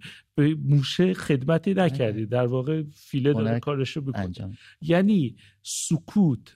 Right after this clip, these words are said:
Speaker 1: در مقابل شر، به قول بونهوفر که علیه هیتلر می‌جنگید، خود شر.
Speaker 2: شره.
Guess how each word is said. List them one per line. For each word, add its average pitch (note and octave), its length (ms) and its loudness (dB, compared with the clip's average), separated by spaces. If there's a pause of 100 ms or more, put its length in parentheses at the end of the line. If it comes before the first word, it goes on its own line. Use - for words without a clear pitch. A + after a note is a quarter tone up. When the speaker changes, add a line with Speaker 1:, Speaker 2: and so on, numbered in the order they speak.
(100)
Speaker 1:
در B2+ 180 2
مقابل A#2+ 640 0
شر، D3 640 -2 (100)
به C3 80 0
قول A2+ 260 -2
بونهوفر G#2+ 680 -2 (260)
که - 120 -4
علیه A2+ 260 -2
هیتلر A2+ 460 -4
می‌جنگید، A#2 800 -4 (240)
خود G3 460 2
شر. D3+ 400 2
Speaker 2:
شره. F#2 460 -2